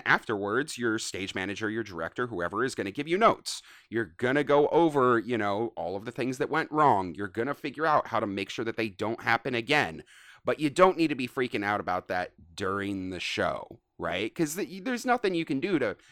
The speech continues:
fix the next show during this show. This show's the one that's got a problem going on right now.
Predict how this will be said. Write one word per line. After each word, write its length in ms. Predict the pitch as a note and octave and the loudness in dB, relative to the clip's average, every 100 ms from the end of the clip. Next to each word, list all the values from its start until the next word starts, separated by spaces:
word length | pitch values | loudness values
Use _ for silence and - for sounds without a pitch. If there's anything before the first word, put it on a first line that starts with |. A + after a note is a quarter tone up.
| - | -20
fix 460 | _ - G#3 G3+ - | _ 2 2 2 -10
the 180 | C3 C#3+ | 0 2
next 440 | A#2+ E3 - - | 4 2 0 -10
show 440 | - - D#3 C3 B2 | -6 4 6 6 4
during 400 | C#3+ E3+ C#3+ B2+ | 6 6 6 2
this 140 | F#3 | 0
show. 200 | - D3 | 4 2
This 220 | C#3+ F#4+ | 6 6
show's 340 | - F#3+ C#3 C3 | 6 4 4 2
the 80 | |
one 160 | C3 A#2 | 0 0
that's 160 | G#2+ - | 0 0
got 160 | G#2+ | 0
a 40 | G2+ | 2
problem 420 | A#2 G2 G2+ F#2+ | 2 2 0 -2
going 240 | G2 F#2+ | -2 0
on 180 | F#2 F2+ | -2 -2
right 200 | F#2 F#2 | -4 -2
now. 280 | C#3 F#2+ | 0 0